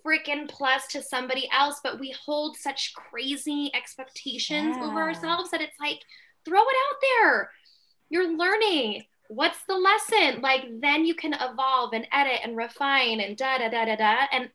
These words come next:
Speaker 1: I will never, ever, ever remove that,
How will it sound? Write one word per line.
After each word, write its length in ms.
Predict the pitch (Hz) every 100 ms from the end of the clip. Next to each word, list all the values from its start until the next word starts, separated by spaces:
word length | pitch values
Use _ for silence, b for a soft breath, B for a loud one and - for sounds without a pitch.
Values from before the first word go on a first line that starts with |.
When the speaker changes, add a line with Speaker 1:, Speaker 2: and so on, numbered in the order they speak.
| -
Speaker 1:
I 300 | 226 233 269
will 160 | 294 302
never, 300 | 262 220 220
ever, 280 | 226 214 208
ever 480 | 190 190 202 233 254 b b b _ _ _
remove 560 | 254 240 220 208 208 214
that, 380 | 190 190 185